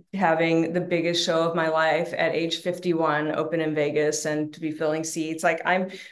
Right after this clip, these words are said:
pretty stoked that I get to be a fifty-one-year-old, um, burlesque dancer. That never would have happened in the nineteen thirties or forties or fifties. And,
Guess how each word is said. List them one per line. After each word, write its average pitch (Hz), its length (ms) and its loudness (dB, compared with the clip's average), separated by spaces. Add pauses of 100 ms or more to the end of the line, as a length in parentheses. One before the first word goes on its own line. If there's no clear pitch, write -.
(160)
pretty 220 240 2
stoked 269 380 4
that 226 120 4
I 185 120 8
get 180 180 0
to 185 100 -6
be 175 160 -2
a 165 140 -2
fifty-one-year-old, 165 1160 2
um, 147 540 -2 (460)
burlesque 165 420 6
dancer. 165 400 0
That 165 220 4
never 165 260 2
would 196 180 0
have 220 120 0
happened 190 680 0
in 180 200 0
the 175 80 4
nineteen 170 500 0
thirties 170 400 2
or 170 140 -2
forties 165 400 2
or 165 160 -2
fifties. 160 640 0
And, 165 480 -2